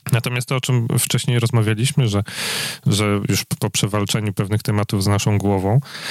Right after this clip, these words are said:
e, że, że to przede wszystkim jest, jest problem wewnętrzny organizacji, wewnętrzny kancelarii, a dopiero potem jest to problem na linii firma prawnik.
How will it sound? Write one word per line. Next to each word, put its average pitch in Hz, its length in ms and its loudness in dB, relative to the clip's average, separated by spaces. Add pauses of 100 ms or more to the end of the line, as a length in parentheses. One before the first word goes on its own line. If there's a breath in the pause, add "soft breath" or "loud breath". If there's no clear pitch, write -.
(280 loud breath)
e, 104 760 0
że, - 240 0
że 113 160 2
to 123 120 -4
przede 127 240 -2
wszystkim 139 400 0
jest, 123 200 0
jest 123 180 2
problem 123 440 2
wewnętrzny 113 800 2
organizacji, 107 920 0
wewnętrzny 113 460 2
kancelarii, 107 560 0
a 117 60 0
dopiero 107 300 -2
potem 110 400 -4
jest 110 160 0
to 113 80 0
problem 113 380 0
na 107 100 4
linii 110 480 4
firma 107 680 2
prawnik. 117 480 0